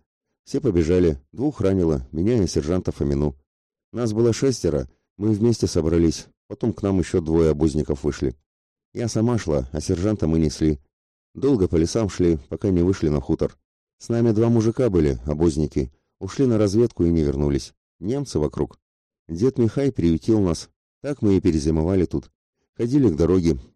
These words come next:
но только немцев и видели. Сержант Фомина оправилась, сказала: «Скоро к нашим пойдём». «Скажите, товарищ капитан, а наши далеко?» «Наши наступают в этом направлении. Стояли у Калинина,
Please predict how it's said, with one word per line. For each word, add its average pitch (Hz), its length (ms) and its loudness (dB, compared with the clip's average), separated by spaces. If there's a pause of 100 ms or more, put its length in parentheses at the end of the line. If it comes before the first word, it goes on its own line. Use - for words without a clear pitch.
(100)
но 98 160 -4
только 107 300 0
немцев 101 380 -2
и 80 80 0
видели. 69 400 0 (480)
Сержант 104 420 -2
Фомина 104 600 0
оправилась, 90 560 0
сказала: 87 720 -2
«Скоро 113 320 -4
к - 60 -10
нашим 80 300 -4
пойдём». 71 400 0 (580)
«Скажите, 110 480 -2
товарищ 104 360 0
капитан, - 560 -4
а 95 100 -10
наши 107 260 -2
далеко?» 85 440 0 (800)
«Наши 104 360 -4
наступают 95 640 0
в 92 40 -2
этом 80 200 0
направлении. 73 720 -2 (340)
Стояли 104 400 2
у 92 120 4
Калинина, 85 580 0